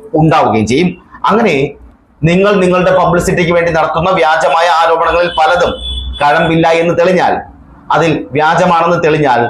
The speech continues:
സത്യസന്ധമായി ഇതിനു വേണ്ടി പ്രവർത്തിച്ച ഒരു കൂട്ടമുണ്ട്. ഡബ്ല്യു സി സിയിലെ പല അംഗങ്ങളും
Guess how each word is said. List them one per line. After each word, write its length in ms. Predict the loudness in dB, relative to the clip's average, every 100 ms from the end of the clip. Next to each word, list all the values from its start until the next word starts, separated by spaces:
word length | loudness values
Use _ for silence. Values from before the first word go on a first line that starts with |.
| -6 -16 -10
സത്യസന്ധമായി 880 | -4 -2 0 0 0 0 2 0 0
ഇതിനു 240 | 0 0 2
വേണ്ടി 260 | 0 0
പ്രവർത്തിച്ച 480 | -2 -2 -2 -2 -2 -2 -2 -6 -2
ഒരു 260 | -2 0
കൂട്ടമുണ്ട്. 380 | -2 0 0 2
ഡബ്ല്യു 360 | 2 0 0 0
സി 100 | -2
സിയിലെ 320 | 0 0 0 0
പല 140 | 0 -2 -4 -10 -4
അംഗങ്ങളും 520 | 0 0 2 0 -2